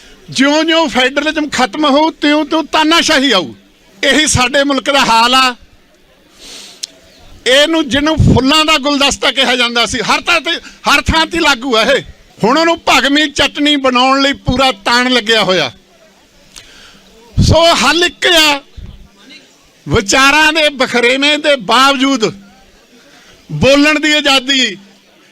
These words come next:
ਇਕੱਠੇ ਹੋਣ ਦੀ ਆਜ਼ਾਦੀ, ਜਥੇਬੰਦ ਹੋਣ ਦੀ ਆਜ਼ਾਦੀ, ਇਹ ਬਹੁਤ ਅਹਿਮ ਮਸਲੇ ਬਣ ਗਏ ਨੇ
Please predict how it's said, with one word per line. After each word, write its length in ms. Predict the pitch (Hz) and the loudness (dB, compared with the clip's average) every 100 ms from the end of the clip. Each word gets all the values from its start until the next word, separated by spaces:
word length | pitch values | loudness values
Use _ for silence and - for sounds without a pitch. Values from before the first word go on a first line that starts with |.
| _ _ - | _ _ -6
ਇਕੱਠੇ 400 | 240 285 - 294 | -4 -4 0 2
ਹੋਣ 300 | 285 294 294 | 4 2 0
ਦੀ 120 | 302 | 0
ਆਜ਼ਾਦੀ, 680 | 294 285 262 247 269 240 196 - - - | 0 2 0 0 -2 -2 -6 -16 -20 -12
ਜਥੇਬੰਦ 520 | 143 285 294 294 311 311 | -4 0 0 2 0 0
ਹੋਣ 280 | 254 285 | 0 0
ਦੀ 140 | 285 285 | 0 0
ਆਜ਼ਾਦੀ, 520 | 277 247 214 226 180 - - - - | 0 0 0 -2 -6 -12 -20 -16 -4
ਇਹ 160 | 277 302 | -2 0
ਬਹੁਤ 440 | 247 247 311 - | 0 0 0 -4
ਅਹਿਮ 500 | - 285 277 320 320 | -4 -2 0 0 0
ਮਸਲੇ 380 | 277 240 285 269 | 0 2 2 2
ਬਣ 200 | 247 247 | 0 0
ਗਏ 140 | 233 | 0
ਨੇ 220 | 240 202 | 0 -4